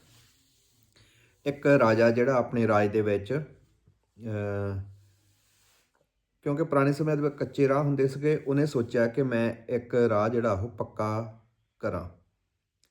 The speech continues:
ਘਰ ਉਹਨੇ ਪੱਕਾ ਸੀ, ਉਹਨੇ ਜਾਣੀ ਕਿ ਉਹ ਇੱਟਾਂ ਜੋ ਵੀ ਉਸ ਵੇਲੇ ਉਪਲਬਧ ਸੀ, ਚੂਨਾ ਵਗੈਰਾ, ਉਹਦੇ ਨਾਲ,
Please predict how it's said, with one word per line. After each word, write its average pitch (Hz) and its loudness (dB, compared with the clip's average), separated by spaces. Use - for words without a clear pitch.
ਘਰ 117 2
ਉਹਨੇ 127 0
ਪੱਕਾ 123 -2
ਸੀ, 131 -4
ਉਹਨੇ 127 -2
ਜਾਣੀ 117 -2
ਕਿ 117 -2
ਉਹ 120 -4
ਇੱਟਾਂ 117 -2
ਜੋ 110 -2
ਵੀ 110 -6
ਉਸ 135 2
ਵੇਲੇ 123 0
ਉਪਲਬਧ 117 -2
ਸੀ, 113 -2
ਚੂਨਾ 110 -4
ਵਗੈਰਾ, 107 -4
ਉਹਦੇ 139 6
ਨਾਲ, 110 0